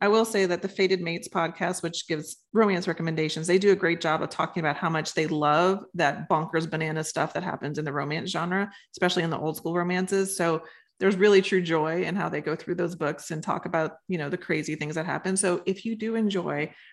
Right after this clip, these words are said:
um, that kind of discussion, they do a really good job of it. But knowing what is truly bad for you versus, um, what's just bad, fun, you know,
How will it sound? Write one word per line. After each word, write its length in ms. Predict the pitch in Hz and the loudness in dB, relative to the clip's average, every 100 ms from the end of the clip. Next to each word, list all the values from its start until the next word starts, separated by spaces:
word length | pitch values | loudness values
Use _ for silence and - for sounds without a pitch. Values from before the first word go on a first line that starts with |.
| _ | _
um, 140 | 160 | -4
that 100 | 160 | -2
kind 140 | 160 165 | -2 -2
of 60 | |
discussion, 580 | 156 160 - - - - - _ _ - | -2 -4 -4 -4 -6 -8 -14 _ _ 0
they 100 | 180 | 0
do 100 | 170 | 2
a 40 | |
really 180 | 156 151 | 0 0
good 140 | 147 - | -2 -6
job 200 | - - | -6 -6
of 140 | - | -8
it. 160 | - - | -10 -2
But 200 | 160 - - _ _ _ _ _ _ - | -2 -2 -10 _ _ _ _ _ _ 0
knowing 320 | 190 233 226 | 2 4 4
what 120 | 196 | 4
is 240 | 175 175 - - _ _ _ | 4 0 -6 -20 _ _ _
truly 440 | - - 277 285 240 | -8 -2 2 4 4
bad 300 | 170 147 - | 4 2 0
for 120 | 156 | -4
you 500 | 151 - - - - - | -2 -2 -2 -4 -4 2
versus, 580 | 180 180 180 170 175 - _ _ _ _ | 2 4 4 2 -4 -12 _ _ _ _
um, 420 | 185 156 - - - _ - _ _ _ _ _ _ _ | 0 0 -2 -8 -16 _ -20 _ _ _ _ _ _ _
what's 300 | 185 185 - | 2 2 2
just 340 | 185 180 185 | 2 2 0
bad, 420 | 170 156 160 - | 2 4 2 -2
fun, 460 | - 233 220 208 - | -2 2 2 0 -4
you 80 | 175 | -4
know, 200 | 151 151 | -2 -4